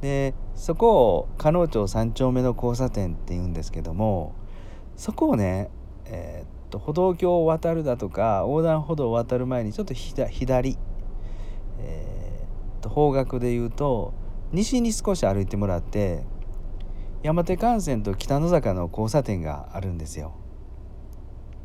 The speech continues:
で、そこの横断歩道を渡ってもらって、そこから、そこから北側が大人の雰囲気の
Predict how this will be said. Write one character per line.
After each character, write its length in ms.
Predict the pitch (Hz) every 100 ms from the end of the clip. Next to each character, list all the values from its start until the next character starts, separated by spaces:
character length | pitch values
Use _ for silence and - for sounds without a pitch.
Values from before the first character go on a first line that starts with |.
| - - - - - - - -
で、 80 | 165
そ 140 | 226
こ 100 | 285
の 120 | 226
横 140 | 151 151
断 220 | 151 147
歩 80 | 147
道 160 | 131
を 40 | 104
渡 180 | 101
っ 40 | 98
て 120 | 104
も 100 | 98
ら 140 | 92
っ 40 | 85
て、 600 | - 101 104 90 80 80 - - - - - - - -
そ 220 | - - 190
こ 200 | - 202
か 180 | - 233
ら、 180 | - - - - - - - - - -
そ 300 | - - 196
こ 180 | - 202
か 200 | - 262
ら 160 | 226 - - -
北 280 | - 170 156 - -
側 320 | 139 131 131
が 420 | 151 147 113 85 - - - - - - -
大 100 | 123
人 100 | 143
の 260 | 143 131
雰 220 | 98 104 98
囲 20 |
気 120 | 85
の 320 | 85 80 76